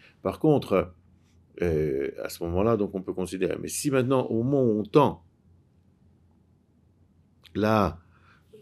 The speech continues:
le, euh, la poutre, le keresh, alors il faut que le bout du poteau ait déjà quitté, donc, euh, la première charrette, la charrette numéro un, et qu'après il arrive dans la charrette numéro deux.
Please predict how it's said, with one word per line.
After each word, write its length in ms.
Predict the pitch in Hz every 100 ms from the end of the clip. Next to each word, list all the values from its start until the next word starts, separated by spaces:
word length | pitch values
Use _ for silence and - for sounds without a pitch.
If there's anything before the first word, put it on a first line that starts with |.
| -
le, 600 | 82 87 87 85 82 78 - _ _
euh, 300 | - - - -
la 100 | 87
poutre, 460 | 180 175 - - _ _ _ _ -
le 80 | -
keresh, 520 | 127 127 78 - - _ _ _ _ _ _
alors 280 | - 135 131
il 40 | 104
faut 140 | 104
que 120 | -
le 180 | 98 95
bout 400 | 92 123 175 92 - _ _ _ -
du 160 | 92 95
poteau 480 | 120 123 180 170 -
ait 100 | 113
déjà 480 | 110 139 143 147 175
quitté, 680 | - - - - 156 - - _ _ _ _ _ -
donc, 260 | 101 98
euh, 160 | 85 87 - _ _ _ _
la 80 | 131
première 580 | - 110 123 120 101 71 -
charrette, 400 | - 90 117 131
la 60 |
charrette 300 | 80 101 104
numéro 360 | 95 92 85 90
un, 260 | 117 160 180 _ _ _ _
et 540 | 131 143 131 147 175 170
qu'après 480 | 123 117 117 202 190
il 100 | 127
arrive 280 | 117 143 127
dans 120 | 98
la 80 | 90
charrette 300 | 101 98 90
numéro 340 | 92 87 80
deux. 140 | -